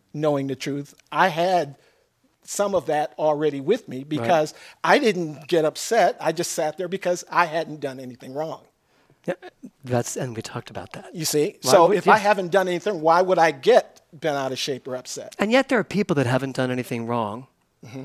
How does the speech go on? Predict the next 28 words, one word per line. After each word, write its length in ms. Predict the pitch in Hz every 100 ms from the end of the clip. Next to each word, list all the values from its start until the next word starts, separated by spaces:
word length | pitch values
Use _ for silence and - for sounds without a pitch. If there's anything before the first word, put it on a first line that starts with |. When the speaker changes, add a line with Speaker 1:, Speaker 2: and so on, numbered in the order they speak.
| - _ _
Speaker 2:
who 120 | - 127
still 300 | - - 135
suffer 380 | - 143 - 123
the 100 | 123
consequences 840 | 156 151 135 - 110 - 113 117 - _ _ _ -
of 280 | 113 107 _ _ _ _ _ _ _
bad 220 | 120 113
behavior. 580 | 113 104 113 107 117 - _ _ _ _ _ _ _ _ _ _ _ _ 220
Speaker 1:
Yes, 600 | 165 190 143 - - -
and 340 | 190 175 170 170
some 300 | - 233 285
of 80 |
that 420 | 180 147 139 - - -
bad 360 | 135 165 156
behavior 440 | 156 147 165 160 151
is 100 | 143
simply 500 | - 202 180 175 160
because 800 | 147 139 - 143 131 131 135 - _ _ _ _ 294
they 280 | 143 156
have 200 | 156 151
not 380 | 135 151 143 156 - 151 _ _
had 320 | - 170 165
enough 320 | 147 147 135
information 920 | - 143 139 131 151 170 - 131 135 -
in 140 | 139
order 340 | 131 123 127 127
to 220 | 123 127
behave 600 | 120 131 143 143 135 123